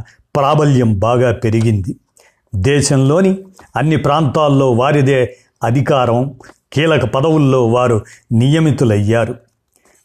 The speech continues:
వారి ఆధిపత్యాన్ని అడ్డుకునేందుకు బలూచ్, సింధ్ తదితర ప్రాంతాల్లో వేర్పాటువాద ఉద్యమాలు ప్రారంభమయ్యాయి. పాక్లో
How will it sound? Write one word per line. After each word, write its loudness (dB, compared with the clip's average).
వారి 0
ఆధిపత్యాన్ని 0
అడ్డుకునేందుకు 0
బలూచ్, 0
సింధ్ 2
తదితర 0
ప్రాంతాల్లో 0
వేర్పాటువాద 0
ఉద్యమాలు 2
ప్రారంభమయ్యాయి. 0
పాక్లో 0